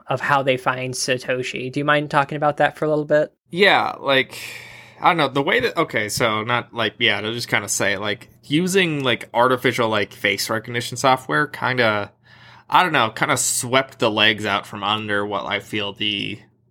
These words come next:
Speaker 2: like, the film was trying to do, lasting connection via the internet or, like, this sense of web-based community. It almost invalidated, like,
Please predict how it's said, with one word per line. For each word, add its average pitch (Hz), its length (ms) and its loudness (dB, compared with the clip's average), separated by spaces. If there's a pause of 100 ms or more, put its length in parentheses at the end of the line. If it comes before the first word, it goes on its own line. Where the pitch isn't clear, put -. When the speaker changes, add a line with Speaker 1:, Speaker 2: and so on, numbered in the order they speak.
(140)
Speaker 2:
like, 107 240 -2
the 107 80 -4
film 120 300 0
was 110 140 -6
trying 107 300 2
to 98 80 -4
do, 107 480 -4 (420)
lasting 113 480 0
connection 110 640 -2
via 110 180 4
the 104 160 0
internet 107 340 0
or, 104 140 -4
like, 104 180 -6
this 101 160 -4
sense 113 320 -2
of 101 280 -4 (320)
web-based 117 800 0
community. 101 720 -4 (420)
It 156 120 0
almost 208 220 2
invalidated, 117 640 2
like, - 380 -4